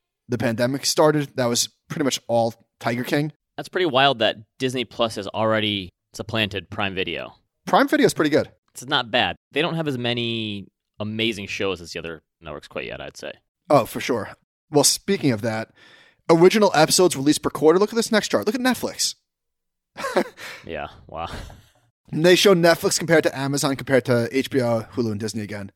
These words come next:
Speaker 2: So seven hundred-ish for Netflix in the latest quarter.
Speaker 1: I mean, it's unbelievable. It's overwhelming.
Speaker 2: And Amazon Prime's in second with a hundred and fifty.
Speaker 1: Speaking of Netflix, I watched, uh, Bridgerton this weekend.
Speaker 2: Okay, thoughts?
Speaker 1: If you describe the show to me, I would say I'm out, but I like it.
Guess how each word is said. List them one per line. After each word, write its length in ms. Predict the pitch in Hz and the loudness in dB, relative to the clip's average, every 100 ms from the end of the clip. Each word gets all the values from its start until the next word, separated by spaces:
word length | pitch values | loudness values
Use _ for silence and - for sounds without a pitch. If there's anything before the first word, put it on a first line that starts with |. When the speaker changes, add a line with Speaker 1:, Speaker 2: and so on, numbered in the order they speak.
| _ | _
Speaker 2:
So 180 | - 131 | -6 -6
seven 540 | - - 147 143 156 | -6 -4 0 0 0
hundred-ish 880 | 127 131 131 120 117 104 117 110 - | -2 -4 -2 0 0 0 -2 -2 -4
for 120 | 107 | -6
Netflix 400 | 107 - 113 - | -4 -4 -6 -10
in 80 | 101 | -8
the 60 | |
latest 280 | 101 98 - | -6 -6 -8
quarter. 460 | - 98 95 90 - _ _ - | -6 -6 -6 -8 -12 _ _ 2
Speaker 1:
I 40 | |
mean, 80 | 170 | 2
it's 120 | - | 4
unbelievable. 640 | 190 175 156 151 113 76 - | 2 4 4 2 -2 -8 -2
It's 120 | 143 | 4
overwhelming. 520 | 190 160 143 113 95 - _ _ - | 6 6 4 2 -4 -16 _ _ -6
Speaker 2:
And 120 | 127 | 0
Amazon 340 | 131 127 123 | 0 2 -2
Prime's 320 | 117 123 117 | 0 -2 -4
in 80 | 98 | -8
second 320 | - 117 107 | -8 -6 -6
with 80 | 98 | -8
a 60 | 95 | -10
hundred 260 | 107 104 | -8 -8
and 100 | 87 | -10
fifty. 540 | - - 98 - 71 _ _ _ - | -14 -8 -8 -8 -16 _ _ _ -4
Speaker 1:
Speaking 360 | - 190 190 | 0 2 4
of 80 | 185 | 4
Netflix, 480 | 151 143 117 95 - - _ | 4 0 0 -2 -4 -4 _
I 80 | 127 | 0
watched, 320 | 139 147 - | 2 2 2
uh, 160 | 139 117 101 _ _ _ | 0 0 -4 _ _ _
Bridgerton 380 | 131 123 151 160 | -4 -2 -2 -2
this 140 | 156 | -2
weekend. 340 | 170 160 165 165 _ _ _ - | -2 -2 -4 -8 _ _ _ -12
Speaker 2:
Okay, 280 | 98 101 - | -8 -8 -6
thoughts? 380 | 98 110 - - _ | -4 -4 -8 -20 _
Speaker 1:
If 100 | - | -8
you 60 | 139 | -6
describe 280 | - 151 160 | -4 -2 -2
the 80 | |
show 120 | 156 190 | 2 2
to 80 | |
me, 140 | 143 117 | 2 0
I 80 | 117 | -2
would 140 | 117 | -2
say 220 | - 127 | -2 -2
I'm 140 | 104 135 | -2 -2
out, 240 | 139 - | -2 -2
but 80 | 123 | -2
I 40 | |
like 220 | 135 175 | 2 2
it. 100 | - | 0